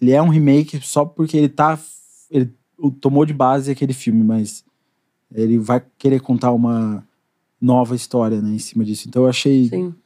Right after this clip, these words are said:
Speaker 1: é, bem interessante e acho que é um, um negócio que a gente tava falando, não tinha visto ainda o,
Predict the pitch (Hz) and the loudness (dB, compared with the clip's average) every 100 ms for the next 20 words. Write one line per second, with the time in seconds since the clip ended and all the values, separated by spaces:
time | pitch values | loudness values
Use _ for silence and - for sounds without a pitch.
0 | - 117 120 _ _ - 156 135 143 151 | -4 -4 -4 _ _ -10 0 0 2 0
1 | 147 139 156 165 160 165 - 170 165 160 | 0 0 0 2 2 2 -2 0 2 2
2 | 160 165 - _ _ _ - 143 147 - | 0 -2 -8 _ _ _ 0 2 2 -2
3 | 147 156 - 143 147 143 - _ _ - | -4 -4 0 -2 0 -6 -8 _ _ -2
4 | 147 131 143 156 - 156 135 135 131 120 | 0 4 2 2 0 -2 -2 -6 -4 -2
5 | 110 101 101 | -2 -4 -8